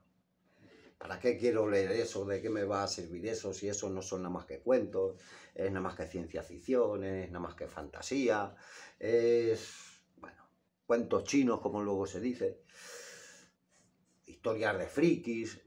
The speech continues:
o sea, cosas que quizá antes veías de una forma, quizá ahora con un nuevo estado de conciencia, de percepción, o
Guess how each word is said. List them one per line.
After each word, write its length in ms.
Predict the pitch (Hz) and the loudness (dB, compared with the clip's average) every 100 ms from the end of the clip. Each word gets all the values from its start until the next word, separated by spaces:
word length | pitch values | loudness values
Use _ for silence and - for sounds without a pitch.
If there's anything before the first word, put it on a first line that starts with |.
| _ _ | _ _
o 40 | - | -16
sea, 240 | - - - - - | -14 -14 -16 -20 -6
cosas 300 | - 185 233 | 0 4 6
que 160 | 233 202 | 6 2
quizá 540 | 175 170 180 170 - 135 | 4 8 8 8 2 0
antes 340 | 147 147 139 | 0 2 4
veías 680 | 120 127 131 123 113 - - | 4 6 8 8 6 0 -12
de 180 | 98 104 | -6 0
una 240 | 120 139 120 | 2 2 2
forma, 600 | - 123 117 120 - - - | 4 4 4 0 -2 -12 -14
quizá 260 | 135 139 | -2 4
ahora 480 | 147 143 143 143 - - - _ _ _ _ _ | 6 6 8 6 4 -6 -20 _ _ _ _ _
con 200 | - 98 | -6 -2
un 300 | 135 156 156 | 2 2 4
nuevo 460 | 156 156 156 147 143 | 4 4 6 6 6
estado 420 | 135 135 143 139 | 6 6 6 6
de 200 | 127 131 | 6 6
conciencia, 600 | 127 113 - 135 123 120 | 4 -2 0 0 4 4
de 160 | 113 117 | 6 6
percepción, 720 | 120 113 110 95 - 123 117 | 8 6 6 -2 2 4 4
o 160 | 104 | 2